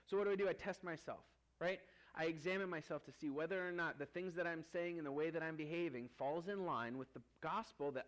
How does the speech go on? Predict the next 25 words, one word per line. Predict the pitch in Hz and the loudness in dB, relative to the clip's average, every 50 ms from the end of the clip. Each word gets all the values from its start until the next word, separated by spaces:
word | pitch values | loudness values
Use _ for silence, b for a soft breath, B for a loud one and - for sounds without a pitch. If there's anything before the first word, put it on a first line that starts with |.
| - | -2
I'm | 147 165 202 208 | -2 0 0 -2
called | - - - 127 135 139 - | -4 -4 -4 -2 -2 -4 -6
to | - 180 | -10 -14
preach. | - - 240 247 208 - - - - - _ _ _ _ _ _ _ _ _ _ _ _ _ _ _ - | -12 -10 -8 -8 -8 -8 -10 -14 -20 -20 _ _ _ _ _ _ _ _ _ _ _ _ _ _ _ -6
And | 165 180 | -4 -2
if | 156 | 0
it | 180 165 - | -2 0 4
doesn't, | - 254 269 226 262 262 B B B B B | 4 4 6 4 2 0 B B B B B
let's | - 160 - | -12 -12 -12
just | - - - | -14 -10 -2
tighten | - 170 147 - 160 | 0 0 0 0 0
it | 139 | 0
up, | 147 135 113 - | 0 0 0 -2
guys. | - 95 92 85 - - _ | -4 -6 -6 -8 -10 -14 _
That's | - 139 - - | -14 -12 -10 -10
all. | 151 117 - - _ _ _ _ _ _ _ _ _ _ _ _ _ _ _ _ | -12 -12 -14 -18 _ _ _ _ _ _ _ _ _ _ _ _ _ _ _ _
Right? | 147 165 160 - | -4 -2 -2 -2
There's | 131 117 | -4 -6
no | 127 131 131 | -4 -4 -2
need | 127 131 139 139 131 - | -2 -2 -2 -4 -4 -4
for, | 139 120 113 B B B B B B B B - - - | -6 -6 -6 B B B B B B B B -20 -14 -10
like, | - 110 95 - _ _ _ - - - | -10 -10 -10 -10 _ _ _ -20 -8 -4
sorrow | - 143 147 147 143 143 139 139 139 139 139 139 131 | 0 0 2 2 2 2 2 2 2 0 0 -2 -2
and, | 110 98 95 B B B B - | -4 -6 -10 B B B B -12
and | 104 104 101 98 | -10 -10 -8 -10